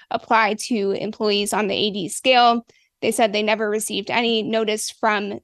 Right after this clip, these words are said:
management until just before the agency made the, the, uh,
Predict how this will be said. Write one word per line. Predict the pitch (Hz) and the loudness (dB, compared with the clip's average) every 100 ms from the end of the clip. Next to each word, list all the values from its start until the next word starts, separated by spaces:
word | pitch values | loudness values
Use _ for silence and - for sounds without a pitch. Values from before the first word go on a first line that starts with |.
| _ | _
management | 233 240 240 233 233 220 | 0 0 0 -2 -4 -4
until | 208 214 202 190 208 _ | -8 -6 -4 -4 -6 _
just | 254 233 | 2 2
before | 208 208 175 202 | -2 0 0 0
the | - 214 196 - - | -2 -6 -4 -8 -6
agency | - 240 202 226 | -4 -4 -2 0
made | 202 196 190 | 2 2 0
the, | 127 - | -2 -2
the, | - 208 208 202 | -4 -2 -2 0
uh, | 185 196 175 | 0 2 0